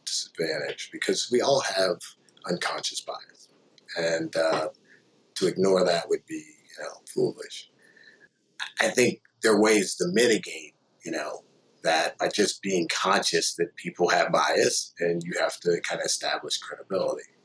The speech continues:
right? However you can, uh, because no one would become an independent sponsor. Well, I won't say no one. In general, because of the risks that you have to absorb, you gotta be pretty confident,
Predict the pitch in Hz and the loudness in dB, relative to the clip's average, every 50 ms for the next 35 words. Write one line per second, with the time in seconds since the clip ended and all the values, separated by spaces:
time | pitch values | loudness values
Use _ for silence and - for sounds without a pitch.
0 | _ - - 76 78 80 - - _ _ _ _ - - 98 95 92 95 92 95 | _ -16 -14 -10 -10 -10 -10 -12 _ _ _ _ -2 2 4 4 4 4 2 2
1 | 87 85 85 - 90 95 98 - - - - _ _ _ - - 80 80 - 151 | 0 0 -2 -2 -4 -6 -6 -8 -10 -16 -20 _ _ _ -8 -6 -4 -4 -6 -8
2 | - - - - 87 82 - - - - - - _ _ _ _ _ _ _ _ | -10 -10 -2 0 0 0 0 -2 -4 -6 -12 -20 _ _ _ _ _ _ _ _
3 | _ _ _ _ _ _ 98 104 117 123 127 120 113 110 104 98 90 82 - _ | _ _ _ _ _ _ 2 4 6 8 8 8 8 6 6 4 2 0 -2 _
4 | - - - - - - - 110 107 101 98 90 92 92 90 85 - - - 92 | -18 -20 -14 -8 -6 -2 2 4 4 4 4 4 4 2 2 0 -4 -4 -4 -4
5 | 87 85 - - - - - - 85 87 87 90 90 90 - - - - 73 71 | -4 -4 -4 -4 -4 -4 -2 -2 0 2 2 0 0 0 -2 -2 -2 -2 -2 -4
6 | - - - - _ _ _ _ _ _ _ _ _ _ _ _ _ _ _ - | -4 -8 -10 -16 _ _ _ _ _ _ _ _ _ _ _ _ _ _ _ -8
7 | 78 80 - - - - - 73 - 73 73 73 73 - - _ _ _ _ _ | -8 -8 -8 -8 -8 -8 -10 -8 -6 -4 -4 -4 -4 -6 -8 _ _ _ _ _
8 | _ _ - 117 110 95 92 107 131 135 135 120 110 104 95 92 - - _ _ | _ _ 0 0 0 2 2 2 4 4 6 6 6 6 4 4 2 -2 _ _
9 | _ _ _ _ _ _ _ _ _ _ _ _ - 107 - - - - 131 131 | _ _ _ _ _ _ _ _ _ _ _ _ -8 -6 -4 0 2 2 4 4
10 | 120 - - - - 95 - - - 185 92 - - - - - - - - - | 4 4 2 2 2 0 -2 0 2 2 2 2 2 -2 -4 -6 -6 -8 -6 -4
11 | - 78 - - - 90 80 78 - - 76 76 87 104 120 117 - _ _ _ | -4 -4 -4 -4 -2 -2 -2 -2 -4 -6 -4 -2 0 0 -2 -2 -6 _ _ _
12 | _ _ _ _ _ _ _ _ _ _ _ _ _ _ - - - 123 110 110 | _ _ _ _ _ _ _ _ _ _ _ _ _ _ -2 0 2 4 6 6
13 | 104 95 95 101 92 - - - - 113 104 92 - - 101 107 117 123 - 135 | 4 4 4 2 0 0 0 2 4 4 4 4 2 2 2 2 2 2 2 2
14 | 131 131 - | 2 2 2